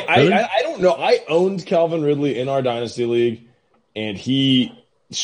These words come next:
Speaker 1: well, he took all of my expectations and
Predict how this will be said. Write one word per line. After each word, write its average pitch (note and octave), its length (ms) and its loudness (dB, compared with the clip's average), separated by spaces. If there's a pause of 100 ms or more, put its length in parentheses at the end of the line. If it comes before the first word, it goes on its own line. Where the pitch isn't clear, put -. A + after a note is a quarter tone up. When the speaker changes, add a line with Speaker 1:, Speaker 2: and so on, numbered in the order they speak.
(720)
Speaker 1:
well, C#3+ 260 2
he C#3 200 0
took C#3 200 2
all D3 220 4
of C#3+ 60 -4
my D3+ 200 2
expectations B2+ 880 -4
and G2 280 -10